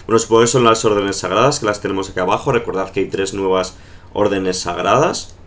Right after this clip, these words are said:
¿vale? Están viendo ahí. Em, no sale cuál está seleccionado, pero bueno,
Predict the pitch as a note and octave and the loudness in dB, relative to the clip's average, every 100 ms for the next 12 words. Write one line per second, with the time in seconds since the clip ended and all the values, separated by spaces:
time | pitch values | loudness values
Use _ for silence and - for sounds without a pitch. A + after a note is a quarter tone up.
0 | - F2+ F#2 A#2 - G2+ F#2+ F#2 F2+ F#2+ | -14 -6 -2 -2 -4 -4 -2 -2 -2 0
1 | - - - - - - - - - F#2+ | -2 -6 -14 -20 -20 -20 -20 -20 -12 -6
2 | G2+ G2 F#2+ F#2 F#2 F2+ F2+ - - G#2 | -2 -2 -2 -2 -2 -6 -8 -12 -4 0
3 | A2+ B2+ A#2 A2 G#2+ G#2 - G2 G2 - | 2 2 2 4 2 2 0 0 0 -2
4 | F#2+ - G2 G#2 C#3 D#3 D#3 - - - | -4 -4 -4 0 2 0 -4 -12 -20 -20
5 | - - - - - F2+ F#2 F2+ | -20 -20 -20 -12 -2 0 2 0